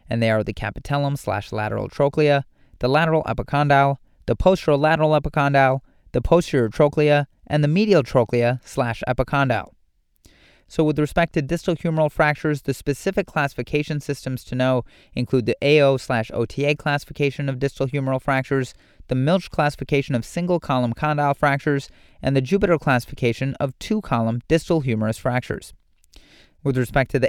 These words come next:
A O slash O T A classification of distal humerus fractures, there are three types. Type A is extra-articular and specifically a supracondylar fracture, and eighty percent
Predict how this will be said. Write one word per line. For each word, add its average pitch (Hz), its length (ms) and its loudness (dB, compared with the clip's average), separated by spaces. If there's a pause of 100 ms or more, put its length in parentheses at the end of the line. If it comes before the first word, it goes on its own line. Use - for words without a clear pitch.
A 160 160 6
O 143 140 6
slash 123 340 -2
O 135 140 2
T 143 160 -2
A 147 100 4
classification 139 720 -2
of 123 80 -4
distal 131 300 -2
humerus 127 320 -2
fractures, 127 520 -2 (280)
there 139 120 4
are 139 80 4
three 113 260 -2
types. - 460 -6 (460)
Type 117 260 2
A 127 200 6
is - 280 -2
extra-articular 139 960 2
and 123 140 -2
specifically 120 600 0
a - 40 -6
supracondylar 143 760 0
fracture, 139 480 2 (360)
and - 180 -2
eighty 190 220 4
percent 113 440 2